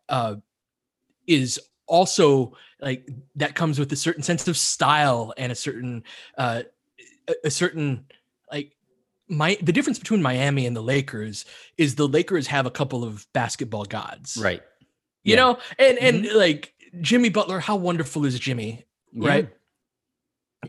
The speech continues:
Speaker 1: He can't hit the peaks that a LeBron and Anthony Davis can.
Speaker 2: No.
Speaker 1: It's the type that we talk about, you know, hard work beats talent when talent doesn't work hard.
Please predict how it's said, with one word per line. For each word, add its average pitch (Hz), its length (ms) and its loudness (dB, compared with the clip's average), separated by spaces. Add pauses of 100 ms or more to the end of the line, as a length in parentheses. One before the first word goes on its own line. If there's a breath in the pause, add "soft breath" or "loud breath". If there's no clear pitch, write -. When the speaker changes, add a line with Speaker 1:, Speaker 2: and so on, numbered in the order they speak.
Speaker 1:
He 180 160 -6
can't 170 320 -2
hit - 460 0 (400 loud breath)
the 139 120 0
peaks - 440 -4
that 127 160 -2
a 147 140 -4
LeBron 123 380 -4
and 117 100 -6
Anthony 113 280 -8
Davis 127 360 0
can. - 260 -10
Speaker 2:
No. 98 100 -6 (140)
Speaker 1:
It's 156 140 -6
the 165 80 0
type 170 320 2
that 135 280 -2
we 143 80 0
talk 165 200 2
about, 131 280 0
you 123 60 -6
know, 120 180 -8 (680 loud breath)
hard 165 320 2
work 135 240 0
beats - 400 -6
talent 131 360 -2
when 117 200 -4
talent 117 340 -6
doesn't 107 260 -10
work 101 200 -12
hard. 123 400 2